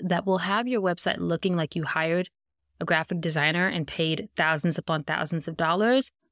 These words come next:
but you can do it yourself for a fraction of the price. So in this example, you were going to create a website the harder way. You were ready to learn a little bit of basic coding. You were ready to have to deal with those little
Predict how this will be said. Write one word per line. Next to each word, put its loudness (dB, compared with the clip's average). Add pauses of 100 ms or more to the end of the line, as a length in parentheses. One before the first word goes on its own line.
(120)
but 2 (220)
you -2
can 2
do 4
it 2
yourself 0
for 0
a 0
fraction -2
of -4
the -8
price. -6 (280)
So 4
in 4
this 0
example, 2 (480)
you 6
were 4
going 4
to 2
create 0
a 4
website 2 (180)
the -2
harder 2
way. 2 (300)
You 0
were 6
ready 4
to 4
learn 4
a 4
little 6
bit 4
of 2
basic 0
coding. 2
You -4
were 0
ready 4
to 4
have 0
to -4
deal 2
with 0
those 0
little 2